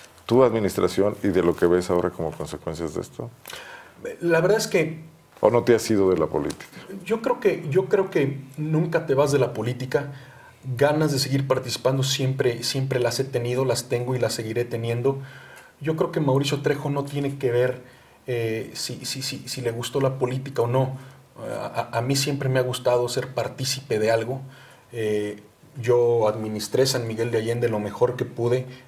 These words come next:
Speaker 2: estos tres años, eh, con todo y las aseveraciones de Ricardo Villarreal. Eh, fue una de las administraciones más,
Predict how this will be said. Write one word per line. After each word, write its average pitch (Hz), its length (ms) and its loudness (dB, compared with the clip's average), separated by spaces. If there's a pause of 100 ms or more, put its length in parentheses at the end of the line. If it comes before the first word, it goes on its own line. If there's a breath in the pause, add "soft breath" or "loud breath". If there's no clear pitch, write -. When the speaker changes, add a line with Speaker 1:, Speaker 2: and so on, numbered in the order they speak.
(120)
Speaker 2:
estos - 280 -6
tres 120 220 0
años, 113 360 -2 (460 loud breath)
eh, 107 300 -4 (240)
con 113 320 -2
todo 120 260 6
y 143 60 0
las 135 160 2
aseveraciones 113 720 0
de 113 80 4
Ricardo 113 340 0
Villarreal. 107 560 0 (420 loud breath)
Eh, 104 360 -6
fue 117 140 -4
una 127 100 2
de 120 40 2
las 110 140 0
administraciones 110 720 -4
más, 113 460 -4